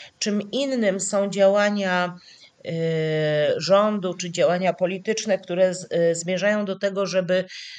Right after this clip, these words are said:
y, tą sytuację jakoś, y, mm, zaplanować, zorganizować. To jest zupełnie, y, inna część pracy, którą my się, y, niż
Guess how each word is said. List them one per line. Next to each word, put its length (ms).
y, 220
tą 160
sytuację 720
jakoś, 500
y, 40
mm, 880
zaplanować, 920
zorganizować. 1080
To 80
jest 180
zupełnie, 540
y, 120
inna 480
część 420
pracy, 420
którą 400
my 180
się, 160
y, 520
niż 360